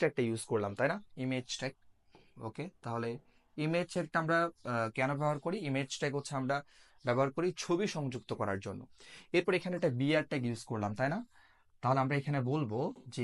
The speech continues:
বিআর ট্যাগ আমরা কেন ব্যবহার করি? বিআর ট্যাগ মূলত হচ্ছে একটা লাইনের পরে আরেকটা লাইন নিয়ে আসার জন্য,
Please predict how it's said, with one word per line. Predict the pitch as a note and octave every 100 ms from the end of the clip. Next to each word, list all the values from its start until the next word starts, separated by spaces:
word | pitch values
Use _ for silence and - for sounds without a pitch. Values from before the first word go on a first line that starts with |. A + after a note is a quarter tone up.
| A2+
বিআর | C3 D#3 D#3+
ট্যাগ | D#3+ D3+ D3+
আমরা | D3+ D3
কেন | D3 C#3+
ব্যবহার | D3+ D3 E3
করি? | F3 E4 - - - - A#2+
বিআর | C#3 D#3+ -
ট্যাগ | E3 E3+
মূলত | E3+ E3
হচ্ছে | D#3+ - C#3+
একটা | B2+ D3+ C#3+
লাইনের | C3+ C#3+ D#3 D#3+
পরে | D#3 F#3 C#4+ - - - - C3+
আরেকটা | D3+ D3+ E3+ D3
লাইন | B2+ C#3+ C#3 - - A#2+
নিয়ে | B2+ B2
আসার | A#2 G#2 F#2+
জন্য, | G2+